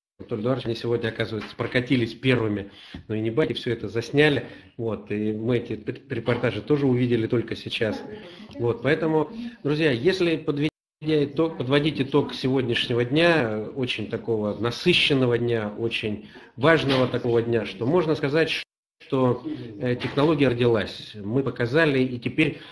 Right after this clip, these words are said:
уже все разговоры по поводу того, что чего-то нет, что, э, на сегодняшний момент вы делаете какое-то там непонятное дело, что вы строите непонятные машины. Это не-, друзья, все, это осталось в прошлом.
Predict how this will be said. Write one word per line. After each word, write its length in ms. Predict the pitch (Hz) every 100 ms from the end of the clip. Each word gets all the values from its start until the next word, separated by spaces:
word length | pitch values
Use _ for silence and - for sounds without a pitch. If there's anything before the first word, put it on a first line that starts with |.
| -
уже 220 | 120 117 147
все 320 | - - 175
разговоры 540 | 135 147 147 156 143
по 120 | 131
поводу 380 | 127 151 135 127
того, 260 | 131 139 143
что 540 | - 190 147 127 123 120 - _ _
чего-то 460 | - - 156 185 143
нет, 580 | 143 165 151 - 135 123
что, 800 | - - - 139 135 131 127 95 92 - - - - 131
э, 460 | 127 127 127 127 127
на 120 | 135
сегодняшний 540 | 147 170 156 139 143
момент 560 | 143 156 139 117 - 123
вы 160 | 135
делаете 500 | 170 175 165 147 147 - _ _ _
какое-то 440 | 147 - 170 -
там 220 | 135 139 143
непонятное 500 | 143 160 160 147 147
дело, 360 | 139 151 131
что 260 | - - 135
вы 160 | 165
строите 580 | 175 - 170 175 160 -
непонятные 540 | 147 143 151 147 147 143
машины. 480 | 147 - 165 151
Это 140 | 143 143
не-, 160 | 143 - - -
друзья, 300 | 151 160 135
все, 280 | - - -
это 200 | 170 160
осталось 400 | - 156 135 -
в 60 |
прошлом. 400 | - 135 - 92